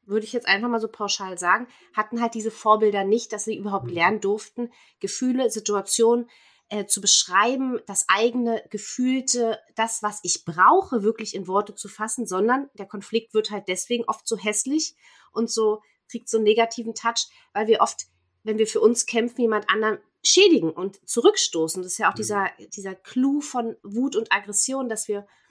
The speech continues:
Speaker 1: oft, wenn wir es nicht gelernt haben und nicht in uns gehen, jemand anderen verletzen, indem wir uns versuchen zu schützen.
Speaker 2: Hm.
Speaker 1: Und dadurch werden Konflikte ja manchmal so hässlich, weil wir einfach sagen, „Du, du, du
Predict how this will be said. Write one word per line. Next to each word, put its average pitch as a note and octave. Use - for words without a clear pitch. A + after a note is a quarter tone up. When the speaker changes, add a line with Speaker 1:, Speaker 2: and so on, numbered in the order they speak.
Speaker 1:
oft, -
wenn A3+
wir G#3+
es G#3
nicht C#4
gelernt D4
haben F#3
und F#3+
nicht A3+
in D4
uns G3+
gehen, G3+
jemand G3+
anderen C4+
verletzen, G3
indem G3+
wir F#3
uns G#3
versuchen G3+
zu G#3+
schützen. G#3
Speaker 2:
Hm. A#2
Speaker 1:
Und G3+
dadurch G#3+
werden A#3
Konflikte A#3+
ja A#3
manchmal A3
so G#3
hässlich, B3
weil G#3
wir A#3+
einfach G3+
sagen, G#3
„Du, B3
du, A3
du D#4+